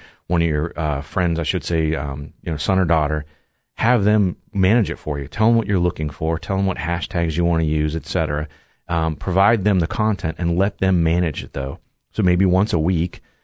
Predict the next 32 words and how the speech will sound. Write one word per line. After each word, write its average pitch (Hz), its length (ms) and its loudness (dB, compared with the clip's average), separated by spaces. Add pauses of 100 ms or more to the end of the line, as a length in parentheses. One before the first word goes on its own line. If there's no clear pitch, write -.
(140)
uh, - 180 -4
I, 92 140 -4
look, 95 160 -2
I 98 100 2
have 120 120 2
my 95 100 2
daughter 85 360 2
manage, 78 520 0
um, 78 380 -4
almost 85 320 -2
all 85 200 2
of 78 80 -4
the, 76 280 -2 (120)
I 78 120 -10
mean, 87 80 -4
I 82 160 0
provide 82 320 0
the 76 80 -8
content, 92 480 0
but - 100 -6
she - 160 0
manages 85 480 2
all 80 160 2
the 78 80 -2
social 82 340 -4
media 82 280 0
stuff 73 240 -8
for - 120 -12
my 85 200 0
businesses. 73 540 -4
And 76 120 -8
so, 80 240 0